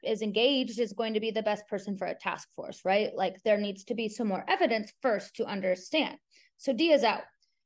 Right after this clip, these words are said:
And there was some, um, in the way, in the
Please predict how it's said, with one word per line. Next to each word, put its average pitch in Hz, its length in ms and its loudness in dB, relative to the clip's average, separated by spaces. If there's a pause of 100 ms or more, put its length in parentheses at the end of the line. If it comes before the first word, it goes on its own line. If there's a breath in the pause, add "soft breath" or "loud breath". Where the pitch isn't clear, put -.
(180)
And 262 240 4
there 311 140 6
was 403 320 4
some, 302 440 2
um, 262 380 -2
in 277 140 2
the 285 260 4
way, 285 320 0
in 247 200 0
the 233 340 0